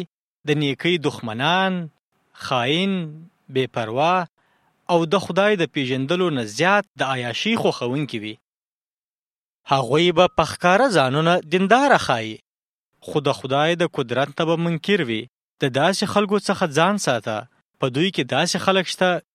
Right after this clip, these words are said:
چې کورونو ته ورننوځي او هغه کمکلي او ساده ښځې د خپلې اغیزې لاندې راولي چې په ګناهونو کې ډوبې وي او د هر ډول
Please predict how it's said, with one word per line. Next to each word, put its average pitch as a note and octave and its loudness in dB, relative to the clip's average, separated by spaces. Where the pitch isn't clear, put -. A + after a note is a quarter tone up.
چې - -2
کورونو D#3+ 2
ته F#3+ 2
ورننوځي C#3 -2
او D#3 6
هغه E3+ 4
کمکلي E3+ 0
او E3+ 2
ساده A#2+ 0
ښځې D#3+ 0
د B2 -2
خپلې E3+ 0
اغیزې A#2+ 0
لاندې F3+ 2
راولي D#3 0
چې - 2
په F3 2
ګناهونو C3 -2
کې F3+ -2
ډوبې E3 0
وي A2+ -4
او D#3 4
د - -4
هر E3 2
ډول F#3+ 4